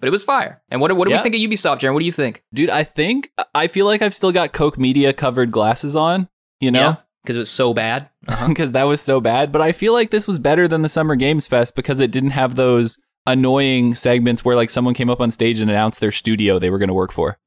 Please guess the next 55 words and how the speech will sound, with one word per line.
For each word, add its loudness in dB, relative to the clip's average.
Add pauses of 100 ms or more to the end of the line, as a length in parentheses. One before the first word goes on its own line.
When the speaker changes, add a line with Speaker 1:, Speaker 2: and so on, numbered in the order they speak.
Speaker 1:
Oh, 0
I'm 0
a 2
hundred -2
percent -2
with 0
you, -2
Jaron. -2
I 0
think, -2 (220)
uh, -2
here's 0
the -2
thing. 0
I, 0
not 0
only 2
do 2
I 2
think -4
this -2
was -2
better 0
than -2
the -4
Summer -2
Game -2
Fest -4
one, -18 (220)
I -2
think -4
this -4
is -6
probably -2 (200)
Ubisoft's -2
best -2
conference -2
ever, -4 (100)
like, -4
pound -2
for -2
pound. -6
Not -2
maybe 2
Speaker 2:
Yeah, 2
Speaker 1:
in 0
terms 2
Speaker 2:
maybe. 2
Speaker 1:
of 0
the, 0 (280)
the -2
games -2
shown 0
per -2
se, -2